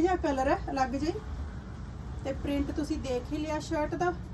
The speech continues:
ਤੇ ਨਾਲ ਹੈਗਾ ਚਨੌਨ ਦਾ ਦੁਪੱਟਾ ਡਬਲ ਕਲਰ ਦੇ ਵਿੱਚ,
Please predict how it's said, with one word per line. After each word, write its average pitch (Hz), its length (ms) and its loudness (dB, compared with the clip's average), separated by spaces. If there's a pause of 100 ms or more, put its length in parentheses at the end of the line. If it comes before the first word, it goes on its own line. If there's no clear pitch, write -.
(640)
ਤੇ 302 120 6
ਨਾਲ 285 340 6
ਹੈਗਾ 320 320 2
ਚਨੌਨ 285 520 4
ਦਾ 294 140 6
ਦੁਪੱਟਾ 277 480 0
ਡਬਲ 254 380 -2
ਕਲਰ 302 280 4
ਦੇ 330 160 2
ਵਿੱਚ, 359 300 4